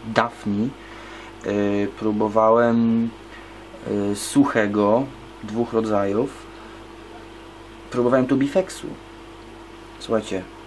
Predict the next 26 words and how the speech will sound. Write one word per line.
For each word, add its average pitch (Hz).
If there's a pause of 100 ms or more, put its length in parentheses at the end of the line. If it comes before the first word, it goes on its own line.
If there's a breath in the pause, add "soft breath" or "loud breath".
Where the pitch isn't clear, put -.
(260)
to 139
jest 143
dobre 107
żarcie 101
dla 131
ryb. 113
One 110
tego 107
po 104
prostu 107
do 101
pyska 98
wziąć 95 (240)
nie 98
chcą. -
Chcą 123 (120)
tylko 101
i -
wyłącznie 95
ochotkę. - (420 loud breath)
Ktoś 143
mi 131
poradził 113
bardzo 113
niedawno 113
Artemia. 117